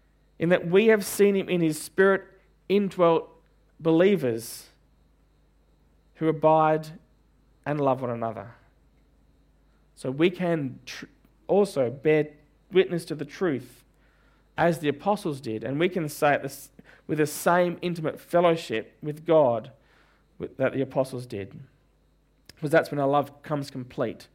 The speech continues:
It's perfected in the sense that we can now have confidence as we anticipate our day of judgment.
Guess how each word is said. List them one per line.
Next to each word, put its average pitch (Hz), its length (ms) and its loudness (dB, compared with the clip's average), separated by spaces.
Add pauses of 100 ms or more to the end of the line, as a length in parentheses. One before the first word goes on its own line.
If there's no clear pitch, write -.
(320)
It's - 140 -18
perfected 143 580 -6
in 123 80 -6
the 139 80 -4
sense - 560 -6 (520)
that 120 140 -2
we 139 120 0
can 139 160 -4
now 147 160 0
have 127 240 -4
confidence - 840 -4 (420)
as 135 220 -4
we 131 80 0
anticipate 147 800 -6 (120)
our 135 120 -6
day 123 220 -4
of 117 120 -10
judgment. 120 540 -8